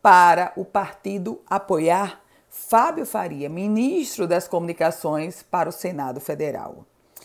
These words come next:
A primeira declaração de apoio do Solidariedade para Fábio Faria veio através do próprio deputado Kelps Lima. Agora, o prefeito de Mossoró, Alisson Bezerra,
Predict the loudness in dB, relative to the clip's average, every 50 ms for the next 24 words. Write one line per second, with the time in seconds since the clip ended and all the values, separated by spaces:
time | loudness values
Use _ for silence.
0 | -20 -20 -20 -8 -2 -2 0 2 2 0 0 0 -2 0 0 0 2 2 2 2
1 | 2 2 0 -2 -2 -4 -4 -2 0 0 -2 -2 -2 -4 -2 0 0 0 -2 -2
2 | -6 -10 -12 -10 -10 -10 -8 -2 2 4 4 4 4 2 0 0 0 0 -2 -2
3 | -4 -6 -6 -8 -12 -10 _ 2 4 4 4 4 2 0 2 2 2 2 0 -6
4 | -6 -6 -6 -4 -4 -4 -4 -4 -4 -8 _ _ _ _ _ _ 2 6 6 6
5 | 6 6 2 2 2 4 6 6 6 6 2 -4 -4 2 4 4 4 4 2 -2
6 | -4 -4 -4 0 4 4 4 4 4 -2 0 0 0 0 -2 -8 -8 -6 -6 -6
7 | -6 -8 -12 -14 -18 _ _ _ -4 -4 -2 0 2 2 2 2 2 0 -4 -8
8 | -12 -20 -20 -20 -20 -14 -4 -4 -2 4 6 6 6 6 6 2 2 2 2 -2
9 | -2 -2 0 -2 -2 0 0 2 4 4 6 4 4 2 4 6 6 6 6 6
10 | 2 -2 -2 -2 -2 -2 -4 -4 -4 -4 -2 -4 -4 -6 -6